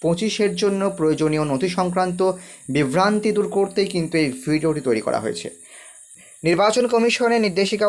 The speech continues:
অনুযায়ী নিম্নলিখিত এগারোটি নথির মধ্যে যে কোনো একটি পরিচয় ও বয়সের প্রমাণ হিসাবে জমা দেওয়া যেতে পারে। সমস্ত ডকুমেন্টসগুলি হলো কেন-, কেন্দ্রীয় বা রাজ্য সরকার বা কোনো রাষ্ট্রায়ত্ত সংস্থার দ্বারা কর্মচারীদের দেওয়া সচিত্র পরিচয়পত্র বা পেনশন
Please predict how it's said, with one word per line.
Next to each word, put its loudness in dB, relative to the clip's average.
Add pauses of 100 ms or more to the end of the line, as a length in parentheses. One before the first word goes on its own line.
অনুযায়ী 2
নিম্নলিখিত 0 (320)
এগারোটি 2
নথির -2
মধ্যে 0 (100)
যে 2
কোনো 0 (220)
একটি -4 (120)
পরিচয় 0
ও 2 (100)
বয়সের 0
প্রমাণ 0
হিসাবে -2
জমা 0
দেওয়া 2
যেতে -4
পারে। -4 (520)
সমস্ত 0
ডকুমেন্টসগুলি 0
হলো 2 (160)
কেন-, 0 (100)
কেন্দ্রীয় 2
বা 2 (100)
রাজ্য 0 (140)
সরকার 0
বা 2
কোনো -2 (140)
রাষ্ট্রায়ত্ত 0 (120)
সংস্থার -2
দ্বারা 2 (260)
কর্মচারীদের 2
দেওয়া 4 (120)
সচিত্র -2 (200)
পরিচয়পত্র 0 (220)
বা 2 (100)
পেনশন -2